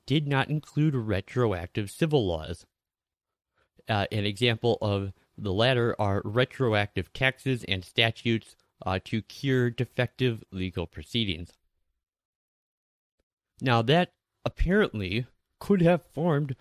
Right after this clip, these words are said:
the framers' original intent, but during the ratification debates, it became clear that many, and perhaps most people, thought that an ex post facto law might be civil as well as criminal.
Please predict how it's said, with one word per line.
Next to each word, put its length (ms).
the 80
framers' 580
original 480
intent, 540
but 480
during 260
the 120
ratification 640
debates, 320
it 40
became 400
clear 240
that 180
many, 580
and 160
perhaps 420
most 460
people, 500
thought 300
that 160
an 180
ex 200
post 260
facto 340
law 360
might 360
be 160
civil 480
as 220
well 440
as 220
criminal. 580